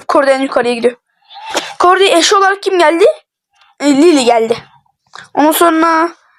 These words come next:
Draco'nun eş olarak Lumi geldi. Ondan sonra Chester'ınki, e, destansı olarak Mandy geldi. Hani bence bunlar, bence bir karakter daha gelecek.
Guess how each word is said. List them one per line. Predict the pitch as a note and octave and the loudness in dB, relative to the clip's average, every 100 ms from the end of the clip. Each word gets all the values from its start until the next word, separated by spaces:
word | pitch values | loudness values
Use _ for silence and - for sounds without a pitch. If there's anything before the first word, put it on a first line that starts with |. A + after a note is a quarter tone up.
| _ _ - | _ _ -6
Draco'nun | C#4+ F#4 G4 F4 - _ _ _ _ | -2 0 0 -2 -6 _ _ _ _
eş | D4+ - | -4 0
olarak | E4 E4+ A#4+ C#5 - _ - | 0 0 0 -4 -12 _ -4
Lumi | E4+ D4 | -2 0
geldi. | B3 A3+ A3+ C#4+ F#4+ _ _ _ _ _ _ _ - | 0 -2 0 -2 -2 _ _ _ _ _ _ _ -2
Ondan | D4 E4 F#4+ | 0 2 2
sonra | G4 F#4 F4+ F#4 F#4+ G4 _ _ - | 2 0 2 0 0 -4 _ _ -2
Chester'ınki, | F#4 G4 - - D#4+ D#4 D#4 G4+ A#4 - _ _ _ _ _ _ _ _ _ _ - | -2 0 -4 -2 0 0 2 0 0 -4 _ _ _ _ _ _ _ _ _ _ -6
e, | C4+ B3+ B3 B3 _ - | -2 0 0 -4 _ -2
destansı | C#4+ C#4+ - C#4+ C#4+ F4+ | 0 0 0 -2 0 0
olarak | E4+ D#4+ F4+ F#4 - - _ _ - | 2 2 0 -2 -10 -20 _ _ -4
Mandy | C#4+ D4 A#3+ | -2 -2 -2
geldi. | A#3 A3 A#3 C#4 E4+ _ _ _ _ _ _ _ _ - | -2 -2 -2 -4 -4 _ _ _ _ _ _ _ _ -4
Hani | C#4+ D4+ - | 0 0 0
bence | E4 F#4+ G4+ F#4+ F4 | -2 0 0 -2 -2
bunlar, | D4+ D#4+ E4+ F4+ F#4+ _ _ _ _ _ _ _ _ _ _ _ _ _ _ _ _ _ _ _ _ | 0 2 2 0 -6 _ _ _ _ _ _ _ _ _ _ _ _ _ _ _ _ _ _ _ _
bence | D4 F4 | -4 -2
bir | F#4+ | -2
karakter | A4 G#4+ G#4 F4+ | 0 0 -2 -2
daha | F4 F#4+ | -2 0
gelecek. | G4+ C#4+ A#3+ F4 | -2 -2 -4 -8